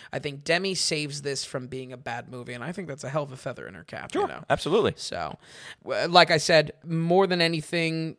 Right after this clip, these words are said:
Speaker 1: if, uh, if there's going to be praise for Demi, it's that this is her show. I can't say that there's a lot of movies that I've seen with her in, but if you folks at home find that you are a fan of Demi Moore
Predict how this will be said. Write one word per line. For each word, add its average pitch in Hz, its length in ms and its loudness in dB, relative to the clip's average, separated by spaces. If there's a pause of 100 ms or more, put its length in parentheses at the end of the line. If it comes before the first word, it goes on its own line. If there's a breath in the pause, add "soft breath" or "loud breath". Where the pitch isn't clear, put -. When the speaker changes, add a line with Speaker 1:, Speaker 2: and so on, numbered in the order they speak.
Speaker 1:
if, - 460 -10
uh, 101 340 -2 (160)
if 139 160 -14
there's 180 220 2
going 185 200 0
to 156 60 -6
be 147 140 -6
praise 151 540 -4
for 147 140 -4
Demi, 139 540 -4
it's - 240 -12
that 135 320 -4 (280 soft breath)
this 147 220 -2
is 135 140 -6
her 151 420 2
show. 151 600 2 (380 soft breath)
I 135 100 -6
can't 165 280 -2
say 151 260 0
that 139 240 -4
there's 135 560 -2
a 131 80 -4
lot 143 240 2
of 143 60 -2
movies 135 320 -4
that 123 120 -6
I've - 80 -10
seen 160 260 -4
with 156 140 -4
her 151 160 -4
in, 160 160 -2
but 247 320 2
if 147 160 -2
you 285 460 -4
folks - 320 -2
at 147 80 -2
home 330 400 -4
find 185 500 0
that 175 240 0
you 170 220 -4
are 156 160 4
a 156 60 0
fan 302 280 -6
of 165 100 -4
Demi 160 240 0
Moore 180 320 0